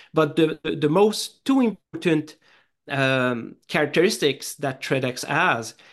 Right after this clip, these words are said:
is that it's now under vendor neutral governance, okay, which is not the case, let's say, with free R tos, because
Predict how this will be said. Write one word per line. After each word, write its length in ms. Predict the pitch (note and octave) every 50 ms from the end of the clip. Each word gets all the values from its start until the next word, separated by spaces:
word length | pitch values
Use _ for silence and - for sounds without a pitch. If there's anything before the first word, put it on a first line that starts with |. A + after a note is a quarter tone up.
| - -
is 220 | - D3 C#3 C#3 C3+
that 380 | D#3 D3 C#3+ C#3 C#3 - - - - -
it's 220 | - E3 D#3+ - _ _ -
now 380 | E3 E3+ F3 F3+ E3+ E3 - -
under 420 | D#3+ D3+ D#3 D#3+ C#3+ D#3 D3+ C#3+
vendor 540 | B2+ B2+ B2 D#3 F#3 G#3+ A3+ F#3 F3+ E3 D#3
neutral 420 | D3 C#3+ C#3 - - D3 C#3 C3+
governance, 680 | C3 C#3 C3 C3 C3 B2+ B2+ C3 G3 D4+ - - - - _ _ _ _ _ _ _ _ _ -
okay, 300 | D3+ C3+ C3 - C#3+ D#3+
which 220 | F3 D#3+ C#3+ - -
is 120 | C#3 -
not 160 | D#3 D3+ C#3+
the 100 | C#3+ C#3+
case, 380 | C3+ - E3 D3 D3+ C#3+ C3 C3+
let's 240 | C#3+ C3+ C3+ - -
say, 220 | - D3+ C#3 C#3
with 180 | C3 B2+ A#2 -
free 240 | - - - C#3+ C3+
R 160 | C3 B2 -
tos, 460 | - D3 - - C#4 - - - - _ _ _ _ _ _ _ _ _ _ _ _ _ _ _ _ _ - C#3
because 640 | C3+ C3+ C3 - D3 C3+ C3 C3 B2 B2+ B2+ - -